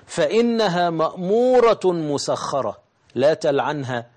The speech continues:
"فإنها مأمورة مسخرة،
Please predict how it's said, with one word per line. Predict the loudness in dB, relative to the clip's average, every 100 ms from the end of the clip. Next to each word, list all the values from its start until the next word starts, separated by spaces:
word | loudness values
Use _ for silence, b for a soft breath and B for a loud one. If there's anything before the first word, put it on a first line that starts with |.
| b b
"فإنها | -4 -2 0 0 0 -2 0 0
مأمورة | 0 -2 -4 -6 -2 2 2 4 2 0 -2
مسخرة، | -2 -4 -4 -2 -4 -2 2 2 0